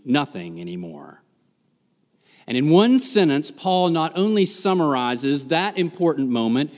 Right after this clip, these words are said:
but he also explains how that moment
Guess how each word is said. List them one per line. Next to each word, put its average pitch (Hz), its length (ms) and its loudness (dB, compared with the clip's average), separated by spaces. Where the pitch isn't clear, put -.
but 170 120 4
he 190 100 4
also 240 460 2
explains 190 640 0
how 214 320 -4
that 175 240 -4
moment 139 420 -2